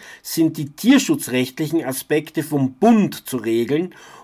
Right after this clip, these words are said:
und, ich weiß nicht, artenschutzrechtliche, naturschutzrechtliche und, was weiß ich, vielleicht andere Aspekte vom Land, die Landeskompetenz sind.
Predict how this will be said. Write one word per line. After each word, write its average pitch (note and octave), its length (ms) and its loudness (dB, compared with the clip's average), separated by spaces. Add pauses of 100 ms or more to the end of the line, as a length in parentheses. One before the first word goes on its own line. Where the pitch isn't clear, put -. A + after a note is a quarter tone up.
und, D#3 220 4
ich C#3 140 0
weiß D3 220 2
nicht, - 280 -6
artenschutzrechtliche, E3+ 1200 0
naturschutzrechtliche D#3+ 1600 0
und, C#3+ 340 -4
was C#3+ 200 -4
weiß C3 140 -8
ich, D3+ 180 -6
vielleicht C#3+ 520 -4
andere D3+ 440 0
Aspekte C#3+ 760 -2
vom D3+ 280 -2
Land, C3 520 2
die D#3 140 -2
Landeskompetenz C3+ 1040 -2
sind. B2 200 -8